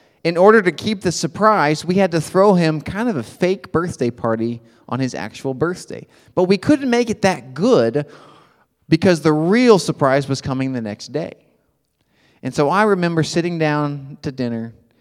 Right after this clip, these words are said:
and my mom had made this, like, pitiful cake, like, one candle on it.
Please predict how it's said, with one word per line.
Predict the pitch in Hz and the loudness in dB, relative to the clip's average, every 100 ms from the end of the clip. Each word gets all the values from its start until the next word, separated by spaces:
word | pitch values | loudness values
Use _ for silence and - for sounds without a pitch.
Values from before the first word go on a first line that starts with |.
| _ _ _ 127 | _ _ _ -6
and | 127 123 120 117 - | -2 0 -2 -4 -4
my | 135 | -4
mom | 139 147 151 147 | 0 0 0 0
had | 139 | -2
made | 135 135 135 | 0 2 2
this, | 127 120 - | 0 -4 -2
like, | 113 110 - _ | -2 -2 -10 _
pitiful | 175 151 127 - 98 85 - _ _ _ _ - | -8 -6 -4 -4 -6 -6 -14 _ _ _ _ -16
cake, | - 85 95 101 - _ - | -10 -8 -10 -14 -20 _ -20
like, | - - | -18 -12
one | 107 107 | -10 -10
candle | 98 - 90 - 82 | -12 -16 -14 -12 -12
on | - 160 | -12 -12
it. | 160 | -14